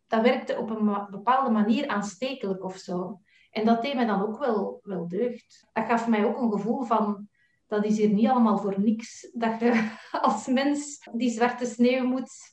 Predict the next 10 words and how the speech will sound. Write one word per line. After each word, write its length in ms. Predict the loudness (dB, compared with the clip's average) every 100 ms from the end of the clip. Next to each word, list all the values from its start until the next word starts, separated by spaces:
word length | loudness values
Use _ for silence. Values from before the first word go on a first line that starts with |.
| -16 -12
tegenkomen 760 | -4 -2 0 0 2 4 4 2
of, 280 | 0 -2 -8
of 380 | -4 -4 -4 -6
inderdaad 520 | 0 0 2 2 2
een 140 | 2
bodem 300 | 4 4 4
van 160 | 4 4
onder 180 | 6 4
je 100 | 2
voeten. 320 | 0 -4 -6